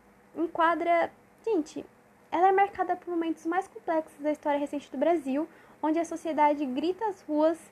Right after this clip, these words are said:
a decepção, o descontentamento, numa avalanche de intolerância e cólera, e de raiva, de sectarismo. À baila do descrédito dos poderes públicos e da classe política, surgem os heróis da ocasião, esbravejando absolutismos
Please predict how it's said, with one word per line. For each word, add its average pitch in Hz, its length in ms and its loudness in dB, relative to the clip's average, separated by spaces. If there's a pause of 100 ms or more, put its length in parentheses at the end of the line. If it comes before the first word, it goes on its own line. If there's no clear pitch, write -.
(520)
a 285 100 -2
decepção, 277 840 -4
o 277 60 -4
descontentamento, 285 1000 -4
numa 294 200 2
avalanche 320 580 2
de 311 80 0
intolerância 359 720 0
e 370 40 -6
cólera, 277 500 0 (920)
e 330 80 -2 (160)
de 285 220 -6 (200)
raiva, 294 720 4 (400)
de 254 80 -6
sectarismo. 311 1040 0 (1160)
À 330 120 4
baila 339 440 4
do 359 60 4
descrédito 320 540 -2
dos 262 140 -14
poderes 285 380 0
públicos 262 440 -6
e 254 60 -10
da 277 100 0
classe 302 300 0
política, 302 540 -4
surgem 339 520 0
os 339 80 -2
heróis 285 360 2
da 294 80 2
ocasião, 269 500 -2
esbravejando 269 560 0
absolutismos 311 800 -4